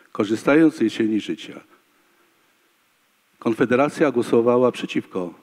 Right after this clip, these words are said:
referendum. Y, y, część się wstrzymała. No, mam nadzieję, że u was, y, nie obowiązuje, że każdy indywidualne ma zdanie. Chciałem się zapytać, czy popieracie referendum,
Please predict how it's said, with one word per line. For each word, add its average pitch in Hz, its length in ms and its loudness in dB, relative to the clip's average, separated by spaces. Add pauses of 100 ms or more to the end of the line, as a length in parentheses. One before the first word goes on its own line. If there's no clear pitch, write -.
(140)
referendum. 101 760 -4 (920)
Y, - 40 -18
y, 95 640 -2
część 151 320 4
się 123 120 2
wstrzymała. 101 720 -2 (220)
No, 107 80 0
mam 135 180 4
nadzieję, 120 380 4
że 110 200 2
u 113 120 2
was, 107 320 -2
y, 98 440 2
nie 110 120 4
obowiązuje, 110 500 4
że 98 140 -6
każdy 107 380 0
indywidualne 101 640 0
ma 92 140 -4
zdanie. 95 460 -4 (400)
Chciałem 147 240 0
się - 140 -4
zapytać, 117 680 0 (180)
czy - 140 -2
popieracie 123 600 0
referendum, 143 640 0